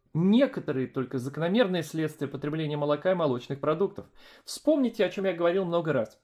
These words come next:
Посмотрите видео, будет по ссылочке, что вообще японцы те же, да, говорили ещё в девятнадцатом веке о молоке, называли её белой кровью, что её идиоты какие-то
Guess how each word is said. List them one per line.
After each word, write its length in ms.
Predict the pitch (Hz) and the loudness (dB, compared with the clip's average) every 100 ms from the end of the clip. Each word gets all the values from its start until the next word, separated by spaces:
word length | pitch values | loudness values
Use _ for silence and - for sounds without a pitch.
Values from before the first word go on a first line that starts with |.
| - | -4
Посмотрите 800 | 175 185 185 170 180 - 156 - - | 0 4 2 0 -6 -6 -8 -8 -4
видео, 440 | 131 170 123 110 | -2 -2 -4 -4
будет 280 | 139 156 156 | -4 -4 -4
по 100 | 160 | -4
ссылочке, 520 | 156 135 117 - 113 | -2 -4 -6 -8 -10
что 380 | - - - 233 | -10 -14 -2 0
вообще 520 | 208 196 - 185 175 - _ | 2 -2 -2 -2 -2 -6 _
японцы 680 | 143 196 208 165 185 - | -6 -6 -4 -2 -4 -6
те 220 | 165 165 147 | -8 -4 -4
же, 160 | 139 | -4
да, 260 | 127 190 202 _ - | -2 -2 -4 _ -4
говорили 440 | 139 175 160 147 | 2 2 2 0
ещё 240 | 143 139 139 | -4 -4 -4
в 40 | |
девятнадцатом 760 | 143 208 196 180 208 208 185 | -4 -4 0 0 0 -2 -4
веке 460 | 175 180 165 156 156 - _ _ | -4 -4 -6 -8 -10 -16 _ _
о 160 | - 147 | 2 2
молоке, 760 | 147 170 160 143 - 214 143 - | 4 6 6 4 2 -2 -2 -4
называли 440 | 135 135 143 135 | -4 -2 0 0
её 120 | 123 123 | 0 -2
белой 300 | 139 135 123 | 0 0 -2
кровью, 440 | 151 202 147 117 | 0 0 0 -2
что 240 | - 143 | -6 -4
её 260 | 135 131 131 | -2 0 -2
идиоты 360 | 127 151 135 131 | -2 -2 -2 -4
какие-то 480 | 127 120 127 127 | -6 -4 -4 -4